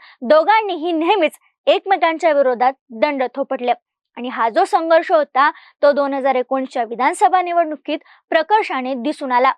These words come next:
अमोल शिंदे यांना दोन हजार एकोणीस ची विधानसभा लढवायची होती,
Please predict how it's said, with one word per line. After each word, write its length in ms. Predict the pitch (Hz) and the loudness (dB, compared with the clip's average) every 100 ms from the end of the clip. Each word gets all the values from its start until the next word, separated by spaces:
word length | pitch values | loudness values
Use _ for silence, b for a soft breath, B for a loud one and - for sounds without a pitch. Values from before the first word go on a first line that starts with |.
| - | 0
अमोल 300 | 320 381 453 | 2 2 2
शिंदे 240 | 453 370 | 0 0
यांना 240 | 440 427 392 | 2 2 2
दोन 200 | 349 339 | 2 0
हजार 220 | 339 330 | 2 2
एकोणीस 340 | 311 294 294 | 2 -2 -8
ची 100 | 320 | -6
विधानसभा 520 | 277 262 254 269 262 | -4 -2 -4 -6 0
लढवायची 420 | 269 240 240 254 302 | 0 2 0 0 -2
होती, 280 | 277 269 | -6 -8